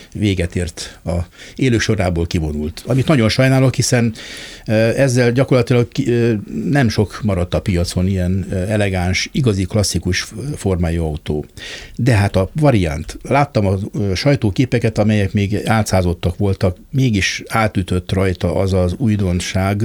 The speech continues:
az az új stílus, amely most a Volkswagen sajátja. Szándékos, hogy most, ö,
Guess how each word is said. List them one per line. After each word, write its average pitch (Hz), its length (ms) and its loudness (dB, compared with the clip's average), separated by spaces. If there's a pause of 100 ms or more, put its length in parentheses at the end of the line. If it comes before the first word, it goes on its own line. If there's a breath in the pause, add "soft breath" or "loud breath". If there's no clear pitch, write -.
az 98 180 -2
az 101 80 2
új 101 420 0
stílus, 107 520 0
amely 92 380 0
most 95 280 -2
a 92 180 0
Volkswagen 82 460 -2
sajátja. 80 600 -6 (300 loud breath)
Szándékos, 110 600 0
hogy 113 160 2
most, 107 320 0
ö, 107 120 0